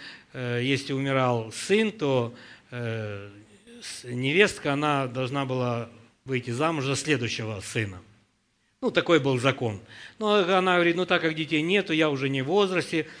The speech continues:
Да если и родила бы, то пока они вырастут, пока вы, вы уже состаритесь. Идите домой».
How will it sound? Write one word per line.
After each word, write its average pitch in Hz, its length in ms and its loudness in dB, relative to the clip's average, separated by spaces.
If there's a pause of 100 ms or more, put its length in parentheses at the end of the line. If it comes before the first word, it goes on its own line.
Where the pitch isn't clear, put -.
(160)
Да 165 140 2
если 175 380 6
и 170 100 8
родила 170 480 6
бы, 160 140 4
то 151 400 2 (240)
пока 180 280 4
они 175 200 4
вырастут, 170 540 4
пока 147 260 -2
вы, 143 100 0
вы 156 380 -2
уже 123 200 0
состаритесь. 104 680 -6 (540)
Идите 165 340 -2
домой». 113 400 -2